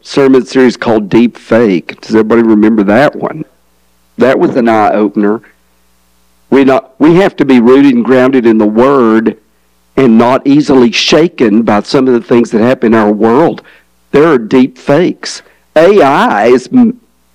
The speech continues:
recreating people that never existed, but they look real as can be.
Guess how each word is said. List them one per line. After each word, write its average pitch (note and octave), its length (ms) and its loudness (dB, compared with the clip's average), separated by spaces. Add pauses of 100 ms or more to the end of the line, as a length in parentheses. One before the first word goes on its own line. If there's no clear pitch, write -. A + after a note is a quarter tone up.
(140)
recreating C3+ 960 2
people E3+ 580 -2
that B2+ 180 0
never C#3+ 360 0
existed, E3 720 -2
but G#2 180 -4
they A2 120 0
look A2 320 -2
real A2 420 2
as E3 140 -2
can - 220 -2
be. - 520 0